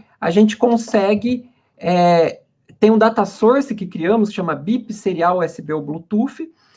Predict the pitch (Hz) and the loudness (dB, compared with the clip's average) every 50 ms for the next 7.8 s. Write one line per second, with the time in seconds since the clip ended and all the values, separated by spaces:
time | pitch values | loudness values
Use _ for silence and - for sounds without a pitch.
0 | _ _ _ _ _ - 196 196 220 214 214 233 226 220 226 220 202 202 196 196 | _ _ _ _ _ -2 0 2 2 2 2 0 2 2 2 2 2 0 0 2
1 | 208 247 254 254 - 262 202 170 180 190 233 285 277 - - 214 - - 226 202 | 2 2 2 0 -4 -6 -4 0 2 2 2 2 0 -6 -10 -12 -8 -6 -4 0
2 | 170 170 180 202 220 220 269 - - - _ _ _ _ _ - 214 220 214 214 | 2 4 4 4 4 4 2 0 -4 -12 _ _ _ _ _ 0 2 2 2 0
3 | - _ _ - 262 285 302 302 - - 214 196 180 160 156 - 180 175 175 175 | -4 _ _ -4 -2 -2 -2 0 0 2 4 4 4 2 0 -4 -6 -6 -2 2
4 | 233 240 254 269 269 247 254 262 254 - - - - 240 240 233 214 220 - 226 | 2 4 4 4 2 2 2 0 -2 -2 -6 -6 -4 -2 -2 0 -2 -2 -4 -4
5 | 208 175 170 202 208 240 311 349 359 349 220 151 131 123 - - - - - 226 | -4 -4 0 0 0 2 0 0 -2 -2 -2 -2 -4 -4 -8 -14 -18 -4 0 0
6 | 220 214 214 - 214 208 208 208 190 185 185 180 185 190 196 185 170 151 - _ | 0 0 0 -2 -2 -2 -2 -4 -4 -4 -4 -2 -2 -2 -4 -6 -8 -12 -16 _
7 | - 190 190 202 208 190 143 - - _ - 285 349 285 - | -4 -2 0 0 0 0 -2 -6 -8 _ -8 -6 -6 -6 -8